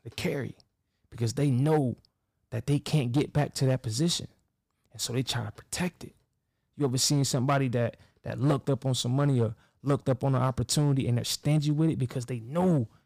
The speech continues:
that they're dispensable? You know what I'm saying? A high character person understands that they're indispensable. So they're gonna be selfless in that regard. They're gonna help as much people as they can. You know what I'm saying? And that's what character does.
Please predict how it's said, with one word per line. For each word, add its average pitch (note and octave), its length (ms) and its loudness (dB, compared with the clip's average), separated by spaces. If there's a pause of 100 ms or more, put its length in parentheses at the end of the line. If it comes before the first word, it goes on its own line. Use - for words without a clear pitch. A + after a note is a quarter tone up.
(220)
that A#2 140 -2
they're B2+ 120 2
dispensable? A#2+ 640 -2 (480)
You C3 100 0
know C3+ 80 4
what - 20 2
I'm C3+ 60 2
saying? C#3+ 200 0
A A#2+ 80 0
high D3 220 2
character D3 400 -4
person C#3+ 500 -2 (280)
understands C3+ 580 2
that B2+ 200 -2
they're C#3+ 200 2
indispensable. C3 880 0 (480)
So - 120 -2
they're C3+ 160 2
gonna C3 200 2
be A#2+ 100 2
selfless - 640 -2
in A#2+ 100 -2
that A2+ 140 0
regard. A2+ 400 -6 (400)
They're C3 100 -2
gonna C#3 180 2
help - 380 -4
as A#2+ 160 0
much C#3 260 -2
people C#3 360 -2
as A#2+ 120 2
they B2 120 -6
can. D#3 400 -2 (920)
You B2 80 0
know C3+ 80 4
what C3+ 40 4
I'm B2+ 60 0
saying? D3 380 2 (580)
And B2+ 240 0
that's - 240 -4
what - 140 -4
character F3 400 -2
does. A#2 480 -6